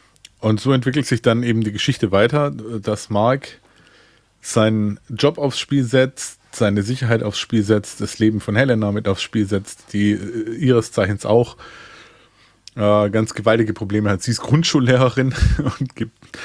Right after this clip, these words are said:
und, und, und gibt da auch verschiedene Sachen vor, wie zum Beispiel schwanger sein oder was weiß ich was, wenn sie sich mal aus Alkoholgründen übergeben muss. Und ja, ähm, wie das dann weitergeht,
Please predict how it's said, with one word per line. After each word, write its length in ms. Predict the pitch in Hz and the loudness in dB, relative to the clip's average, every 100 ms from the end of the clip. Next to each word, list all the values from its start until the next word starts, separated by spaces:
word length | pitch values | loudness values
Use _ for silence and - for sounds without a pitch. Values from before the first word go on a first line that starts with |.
| - - - | -14 -14 -6
und, 160 | 113 | -2
und, 160 | 113 107 | 0 0
und 240 | 107 101 | 0 -2
gibt 220 | - 110 113 | -2 0 2
da 60 | |
auch 120 | 117 | 2
verschiedene 440 | - 113 - 143 110 | 0 -2 -2 0 0
Sachen 260 | 113 110 | 0 0
vor, 260 | - 113 110 | -2 2 2
wie 80 | 101 | 0
zum 160 | - | -4
Beispiel 480 | 104 98 - 107 101 | -2 -2 0 -2 -2
schwanger 360 | - 113 110 98 | -4 -2 0 0
sein 260 | 98 95 | 0 -2
oder 180 | 95 92 | -4 -6
was 80 | 92 | -6
weiß 140 | 90 | -8
ich 160 | 113 - | -10 -6
was, 180 | 101 - | -6 -6
wenn 100 | 101 | -10
sie 140 | 90 | -10
sich 100 | - | -8
mal 200 | 98 95 - - - - - - _ | -4 -4 -6 -20 -20 -20 -20 -20 _
aus 300 | - 101 - | -2 -2 -4
Alkoholgründen 1000 | - - 135 127 117 123 113 117 107 113 | -4 0 0 2 2 2 0 -2 -2 -4
übergeben 500 | 120 101 92 127 127 | -4 -4 -2 -2 -2
muss. 240 | 101 101 - | -2 -4 -6
Und 300 | 104 95 - - - - - - - - _ _ _ _ _ _ - | -10 -10 -12 -20 -20 -18 -18 -18 -20 -20 _ _ _ _ _ _ -2
ja, 460 | 139 175 104 110 | 2 4 2 2
ähm, 300 | 113 113 104 | 2 2 0
wie 100 | 113 | 0
das 160 | 143 135 | -2 0
dann 260 | 135 123 101 - - - | 2 2 0 -6 -12 -2
weitergeht, 720 | 135 170 143 127 165 - - | 2 2 0 0 -2 -2 -12